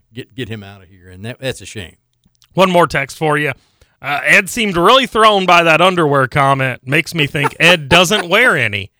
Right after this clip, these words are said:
Speaker 2: Yikes." <laughs>
Speaker 1: Whoever sent that, I'm not even gonna, gonna, uh, respond to that.
Speaker 2: Smart man.
Speaker 1: I'm not gonna respond to that. Let's get to baseball.
Speaker 2: Let's
Speaker 1: It
Speaker 2: do it.
Speaker 1: is baseball season, baby. February twenty-eighth,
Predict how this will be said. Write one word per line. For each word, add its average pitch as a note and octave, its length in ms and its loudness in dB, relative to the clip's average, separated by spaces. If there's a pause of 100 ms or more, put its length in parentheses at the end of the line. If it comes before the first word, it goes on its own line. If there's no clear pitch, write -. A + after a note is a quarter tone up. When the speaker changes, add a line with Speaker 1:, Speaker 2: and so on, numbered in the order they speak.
Speaker 2:
Yikes." D3+ 600 -4
<laughs> - 760 -14 (800)
Speaker 1:
Whoever A3+ 600 -4
sent E3 400 -6
that, D3+ 340 -2 (320)
I'm B3+ 240 -4
not G3+ 220 -2
even F3 340 -6
gonna, D3+ 160 -6 (240)
gonna, C#3 340 -6 (280)
uh, D3 180 -10
respond D3+ 720 -6
to A#2 80 -10
that. A#2 220 -8
Speaker 2:
Smart A2+ 240 -4
man. F#2+ 340 -12
Speaker 1:
I'm D3+ 460 0
not F3+ 260 -6
gonna D3 180 -10
respond A2+ 540 -14
to F#2+ 80 -20
that. F2 180 -20 (120)
Let's B3 180 0
get A#3 180 0
to F#3+ 80 -4
baseball. C#3+ 560 -6 (300)
Speaker 2:
Let's A2 120 -10
Speaker 1:
It F#3+ 100 0
Speaker 2:
do A3+ 120 4
it. - 60 -2
Speaker 1:
is D#3+ 220 -2
baseball D#3 640 -2
season, C3+ 440 -10
baby. D3 420 -6 (720)
February A3+ 520 -2
twenty-eighth, F#3 840 -6